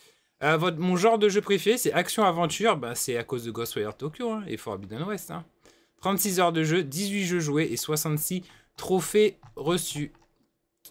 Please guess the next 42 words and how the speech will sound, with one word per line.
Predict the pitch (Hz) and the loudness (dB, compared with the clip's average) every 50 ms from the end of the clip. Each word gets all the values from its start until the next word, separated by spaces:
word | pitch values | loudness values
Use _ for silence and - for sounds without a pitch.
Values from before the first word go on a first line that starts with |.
| _ _ - | _ _ -6
Voilà, | 139 127 120 107 - | -4 -2 -2 -2 -4
on | 113 120 | -8 -6
retourne | 113 131 131 131 - 120 120 | -4 -4 -4 -4 -4 -4 -6
au | 123 | -4
tableau | - - 120 104 104 113 | -4 -4 -4 -4 -4 -6
de | 107 107 | -8 -4
bord. | 107 139 160 180 196 190 170 160 139 - _ _ _ _ _ _ _ _ _ _ _ _ _ _ _ _ _ _ _ _ _ _ _ _ _ _ _ _ _ _ _ _ _ _ _ _ _ | -2 0 2 4 4 2 2 -2 -8 -18 _ _ _ _ _ _ _ _ _ _ _ _ _ _ _ _ _ _ _ _ _ _ _ _ _ _ _ _ _ _ _ _ _ _ _ _ _
Bon, | 160 190 180 143 | 0 0 2 0
m-, | 160 185 - - | -2 -6 -6 -6
je | 185 147 180 | -4 -2 0
suis | 180 - 226 | 0 0 0
pas | 214 - 240 262 | 2 2 2 4
chasseur | - - 208 - - 196 165 | 4 2 2 2 2 2 2
de | 160 165 | 2 0
trophées, | 156 - - 160 151 - 156 117 | -2 0 0 -2 0 2 0 0
donc | 101 139 156 156 | 0 2 2 2
j'ai | 147 170 | 4 4
eu | 175 175 | 2 2
cent | 151 - 208 214 | 2 2 2 2
dix | 202 190 220 208 | 2 0 -2 -4
trophées | - - 208 190 160 - 208 226 233 | -2 0 0 0 2 2 2 2 2
parce | - 160 151 151 - - - | 2 2 2 2 0 -2 -2
que, | - 196 | 2 4
euh, | 202 214 214 202 175 156 147 139 139 | 6 6 6 6 4 4 4 4 2
bah, | 135 139 143 139 | 2 2 0 0
ça | - - 147 | 0 0 0
se | 135 - - - | 0 0 -4 -4
déverrouille | 123 131 143 131 143 147 151 165 156 | -4 -4 -2 0 2 2 2 2 0
tout | 156 160 151 | -2 -4 -4
seul, | - - 151 127 | -2 -2 -2 -2
tu | - - 120 | -2 -6 -6
vois. | 110 110 | -6 -4
J'ai | 117 120 117 | -4 -6 -6
pas | - - 147 147 | -2 -2 -2 -2
de | - | -2
trophée | - - 135 127 - - 127 117 - | -4 -4 -4 -4 -2 -4 -6 -6 -4
or, | 135 147 156 170 170 160 131 | -2 0 2 4 4 2 2
j'ai | 120 113 | -2 -6
pas | - - 135 | -6 -6 -6
de | 127 | -6
trophée | - - 135 - 131 117 | -6 -8 -6 -6 -6 -6
platine. | - - 120 120 117 - - 160 165 156 | -6 -6 -6 -6 -4 -4 -2 -2 -2 -2